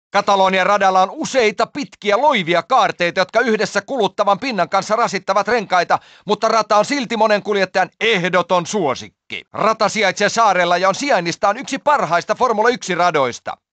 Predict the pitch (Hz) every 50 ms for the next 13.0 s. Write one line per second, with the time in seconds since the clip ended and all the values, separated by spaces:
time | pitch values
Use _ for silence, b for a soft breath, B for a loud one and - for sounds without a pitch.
0 | _ B B B B B B 180 208 202 196 185 - 214 196 185 - - 247 185
1 | - - - - 208 202 196 208 220 214 - 190 180 - 190 - 226 226 196 180
2 | 175 175 170 - b b b b 254 262 - 233 - 240 262 233 202 208 190 -
3 | - 294 294 - - 214 202 190 180 147 b b b b 208 - 226 185 - 220
4 | 208 202 208 208 226 233 - - 214 214 247 294 294 240 190 170 165 165 160 160
5 | 190 302 330 294 220 117 - 135 127 - - 165 165 156 - 226 226 220 - -
6 | 226 196 156 135 123 120 110 95 - - - - 78 - _ _ _ - 202 208
7 | 196 196 190 - 208 214 196 196 190 190 185 - 202 196 185 185 208 262 277 277
8 | 214 156 151 151 147 208 233 220 180 165 185 180 151 220 202 165 - 190 180 180
9 | 180 185 220 240 226 202 185 180 170 - 233 185 214 185 170 - 233 233 214 311
10 | 311 190 160 143 139 - - 214 - - 240 202 156 131 117 107 85 69 _ b
11 | b b b b b - 202 220 208 202 175 - 220 220 190 - 202 202 196 196
12 | 277 277 220 180 160 147 - 185 185 196 233 254 214 - 185 170 - - 190 -